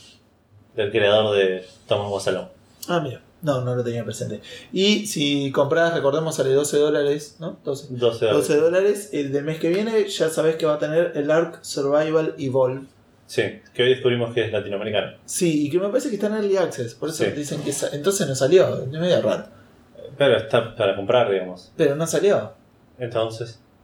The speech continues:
Speaker 2: Y que lo, el video que vimos hoy era de juegos released.
Speaker 1: El video que vimos hoy era medio extraño.
Speaker 2: Ok,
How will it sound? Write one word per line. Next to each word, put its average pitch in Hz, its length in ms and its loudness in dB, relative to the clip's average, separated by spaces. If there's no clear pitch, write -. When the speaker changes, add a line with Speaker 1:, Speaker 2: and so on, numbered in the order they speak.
Speaker 2:
Y 131 120 -8
que 139 180 -4
lo, 139 300 4
el 139 300 2
video 160 280 2
que 156 80 -2
vimos 147 300 0
hoy 175 100 2
era 147 120 2
de 123 120 0
juegos 127 480 -2
released. 127 540 -10
Speaker 1:
El 127 100 -2
video 156 240 2
que 147 60 2
vimos 127 260 2
hoy 127 60 4
era 117 140 6
medio 107 140 -4
extraño. 101 320 -6
Speaker 2:
Ok, 120 220 2